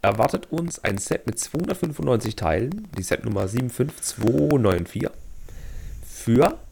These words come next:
Achtung, Achtung, fünfzig kanadische Dollar. Ja, ähm, es kommt ein Star Wars Set raus zu, ähm, vierzig Jahre Empire Strikes Back.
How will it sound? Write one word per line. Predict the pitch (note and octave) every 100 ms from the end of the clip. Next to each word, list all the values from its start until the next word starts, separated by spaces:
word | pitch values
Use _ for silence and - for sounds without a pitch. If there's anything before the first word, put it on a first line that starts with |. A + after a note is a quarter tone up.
| - - - -
Achtung, | - - - - - - - - - - - - - - - - - _ _ _ _ _ _
Achtung, | - - A#2+ D#3 _ _ _ _ _
fünfzig | - - A#3 - - A2
kanadische | - F#2 F2 D#2+ F2 -
Dollar. | - E2 E2 - _ _ _ _ _ _ - _ _ -
Ja, | - D2+ - _ -
ähm, | E2 E2 E2 E2 E2 _ _ _ - -
es | A2+
kommt | - D3+
ein |
Star | - D#2 G#2+
Wars | G#2+
Set | A2+ -
raus | - - -
zu, | - - G2+ F#2+ F2+
ähm, | - F2 E2+ F2 E2+ E2 - - - -
vierzig | - B2+ - A#2+
Jahre | G#2+ G2+ A2
Empire | - G#2+ G#2 G2+
Strikes | - G#2+ -
Back. | - C3+